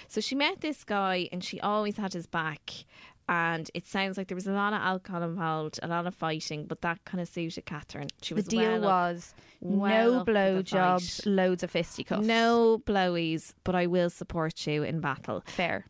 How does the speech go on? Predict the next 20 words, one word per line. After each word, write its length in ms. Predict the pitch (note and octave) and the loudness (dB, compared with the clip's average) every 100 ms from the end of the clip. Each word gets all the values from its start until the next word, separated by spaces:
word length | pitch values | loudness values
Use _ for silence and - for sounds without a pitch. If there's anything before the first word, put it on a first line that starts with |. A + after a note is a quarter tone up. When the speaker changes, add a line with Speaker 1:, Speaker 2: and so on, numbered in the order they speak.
| - - | -12 -4
Speaker 1:
Catherine 600 | - F#4 A4 - G#4 D#4+ | 2 2 2 -2 0 2
married 440 | E4 G#4+ F#4+ - | 2 2 0 -4
Kellett 320 | A#3+ G3 F#3 | -2 -2 -2
in 100 | F#3 | -2
nineteen 380 | F3 F3 E3+ E3+ | 0 -2 -2 -4
seventy-four 880 | - E3+ E3 G3 F#3+ - - F3+ E3+ - | -4 -4 -4 -8 -8 -8 -2 0 0 0
at 240 | C4+ C#4+ | -2 -2
her 100 | D4 | -4
request, 460 | A#3 G#3+ F#3+ - - | -4 -4 -4 -4 -6
so 60 | |
she 220 | - A3 | -6 -2
asked 300 | A3+ G#3+ - | -2 -2 -4
him, 320 | - E3+ E3 C4+ - - - - | -4 -2 -2 -4 -8 -16 -16 -2
and 380 | G#3 G#3 G#3 G#3 | 2 4 4 0
the 120 | - | -6
couple 360 | G#3+ C#4+ C#4 C4+ | -4 -2 -2 0
arrived 340 | B3+ G#3 G3+ - | 2 0 0 -2
at 180 | B3 | -4
the 60 | A#3+ | -4
service 460 | - G#3+ F#3+ F#3 | -4 -2 0 -2